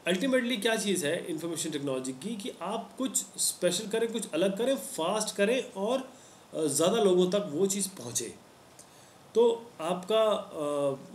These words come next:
know how क्या है इसमें, जो तीसरी चीज़ हमने बात की थी, know how मतलब आप फेमिलियर हो,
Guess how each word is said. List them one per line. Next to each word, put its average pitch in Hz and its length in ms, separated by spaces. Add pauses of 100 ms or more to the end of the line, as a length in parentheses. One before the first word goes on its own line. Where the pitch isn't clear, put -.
(220)
know 208 220
how 240 200
क्या 196 140
है 135 100
इसमें, 175 300
जो 151 100
तीसरी 151 400
चीज़ 143 220
हमने 135 160
बात 120 240
की 113 120
थी, 101 200 (840)
know 220 160
how 226 140
मतलब 226 280
आप 185 280 (220)
फेमिलियर 180 400
हो, 139 180